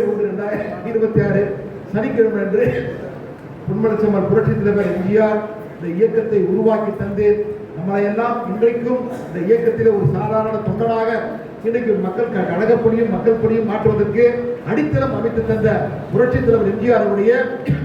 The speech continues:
பிறந்த நாளை கொண்டாடக்கூடிய வகையில இன்றைக்கு அனைத்து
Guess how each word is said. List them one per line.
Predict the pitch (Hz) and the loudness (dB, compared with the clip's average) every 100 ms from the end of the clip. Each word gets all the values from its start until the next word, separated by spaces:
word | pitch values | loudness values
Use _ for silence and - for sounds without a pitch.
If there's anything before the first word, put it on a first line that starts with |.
| 143 | 2
பிறந்த | - 226 233 | 4 4 2
நாளை | 214 190 185 - - - - - - | 0 -2 -4 -6 -10 -12 -14 -16 -10
கொண்டாடக்கூடிய | 185 233 254 240 214 208 | -6 0 2 2 2 0
வகையில | 185 214 208 220 226 - - - - | 0 0 2 2 0 -4 -10 -10 -6
இன்றைக்கு | 202 202 185 - | -2 0 0 -4
அனைத்து | 202 233 247 | -2 -2 2